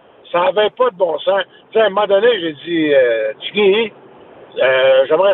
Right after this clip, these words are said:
ça manger mon steak chaud. Y a-tu moyen ? » Ben,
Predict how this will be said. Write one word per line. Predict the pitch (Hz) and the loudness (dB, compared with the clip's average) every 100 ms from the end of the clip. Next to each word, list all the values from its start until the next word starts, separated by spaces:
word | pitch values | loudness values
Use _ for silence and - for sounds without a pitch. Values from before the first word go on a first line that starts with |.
| 180 | 0
ça | 233 | -2
manger | 190 165 175 | -2 -2 -2
mon | 175 156 | -2 -2
steak | - 170 143 - | -4 -4 -4 -4
chaud. | 196 196 | -4 -2
Y | |
a-tu | 147 - 156 | -8 -10 -4
moyen ? » | 156 165 233 269 - _ _ _ | -2 2 0 -2 -16 _ _ _
Ben, | 147 151 139 139 131 | -2 0 0 -2 -4